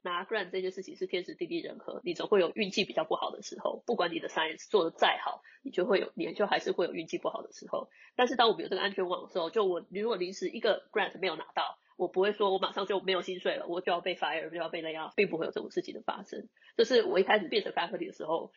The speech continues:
我老板一直帮我建立的观念。我觉得这些可能就是大家比较不知道，就会觉得说，啊，百分之一百soft money，我是不可能存活的，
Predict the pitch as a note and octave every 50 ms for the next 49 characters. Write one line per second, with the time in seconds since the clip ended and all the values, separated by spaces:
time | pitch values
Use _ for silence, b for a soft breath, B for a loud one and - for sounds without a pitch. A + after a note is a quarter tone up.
0 | b b b - E3 D3 E3 E3+ - E3+ D#3 - F3+ - F3+ E3 - - - G3+
1 | G3 G#3 G#3 F3+ D3 - - - C#4+ A3+ G#3+ A3 F3+ - - - E3+ D#3 D#3+ F3
2 | F3 - - - - F#3 F#3 F#3+ A#3 C4+ C#4 D4 D4+ - C#4 C4 B3+ - E3+ -
3 | - F#3 - - F#3+ - G3+ E3+ F3+ - E3+ D#3 D3+ D#3 E3+ - - F#3 E3+ -
4 | - G3 - F3+ E3 - F3+ D3 - - - - G3 F#3 F#3 - F3 E3 E3 -
5 | G3+ G#3+ G#3+ - B B B B B - - - G#3 G#3 G#3+ A3+ G#3 - - -
6 | - F3+ F3+ F3+ - F#3+ F3+ F3+ F#3 F3+ D#3+ D#3 E3 E3 G#3+ G3+ A#3+ - - E3
7 | E3 E3 - - - - - - - - - - - -